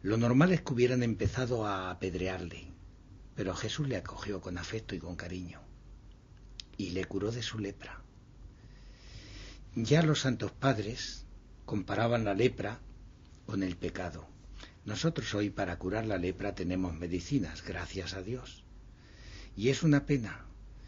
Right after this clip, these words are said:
que por nuestra cicatería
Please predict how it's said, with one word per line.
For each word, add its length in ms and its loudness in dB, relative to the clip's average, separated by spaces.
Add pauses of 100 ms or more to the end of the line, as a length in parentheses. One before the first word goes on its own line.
(300)
que 380 6
por 200 0
nuestra 400 0
cicatería 840 -2